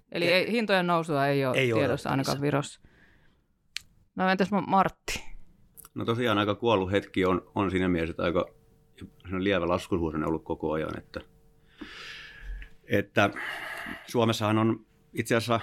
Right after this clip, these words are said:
Speaker 3: maailmanmarkkinoihin nähdään aika korkea viljahinta, että
Speaker 1: Mm.
Speaker 3: elintarvikeviljoista, no varsinkin mallaseurasta ja leipävehnästä saa ihan selvästi enemmän, mitä Matifin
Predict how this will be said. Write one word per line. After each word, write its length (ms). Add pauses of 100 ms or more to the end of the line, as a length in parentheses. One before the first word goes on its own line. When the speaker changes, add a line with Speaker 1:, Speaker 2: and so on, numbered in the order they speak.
Speaker 3:
maailmanmarkkinoihin 840
nähdään 240
aika 140
korkea 460
viljahinta, 560
että 180
Speaker 1:
Mm. 260
Speaker 3:
elintarvikeviljoista, 1300
no 80
varsinkin 300
mallaseurasta 540
ja 140 (120)
leipävehnästä 520
saa 160
ihan 120
selvästi 400
enemmän, 280
mitä 200
Matifin 500